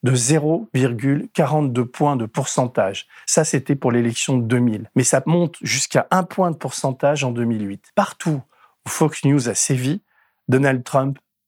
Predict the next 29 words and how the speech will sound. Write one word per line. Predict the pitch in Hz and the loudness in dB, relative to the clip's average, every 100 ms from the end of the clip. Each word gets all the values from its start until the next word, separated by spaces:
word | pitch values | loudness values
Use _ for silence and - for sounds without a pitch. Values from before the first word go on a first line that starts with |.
| - | -4
a | 110 | -2
gagné. | 120 117 113 104 - _ - | 0 0 0 -4 -10 _ -4
C'est | - | 0
dire | 131 196 151 | 2 2 2
l'importance | 113 120 - 131 120 | 0 -2 -2 -2 0
des | 113 | 0
médias. | 117 104 107 95 _ - | -2 0 -2 -4 _ -4
Ça | - | 0
n'a | 165 | 0
pas | - 202 | 2 2
marché | 196 185 - 214 - | 2 -2 -4 -6 -4
exactement | 156 143 180 226 - 170 175 240 | -2 -2 -2 -4 -2 0 2 0
de | 208 | 2
la | 135 131 | 2 2
même | 147 147 | 2 0
façon | - 139 - 185 | -2 -2 -2 -2
avec | 190 127 120 | 0 0 0
Bolloré | 120 131 127 147 147 | 2 2 2 2 2
et | 120 | 0
Zemmour, | 110 120 120 101 - | 0 0 0 -2 0
même | 156 180 | 2 2
si | 180 - 180 185 _ _ | -2 -4 -4 -4 _ _
Pascal | - 165 - 135 120 | -2 0 2 0 0
Praud | - 143 156 _ _ _ | 0 0 -2 _ _ _
a | 113 | -2
récemment | 135 151 151 135 139 | 0 -2 0 0 2
lâché | 127 123 139 | 0 0 0
le | 123 | 2
morceau. | 117 - - 110 | 2 0 -8 -12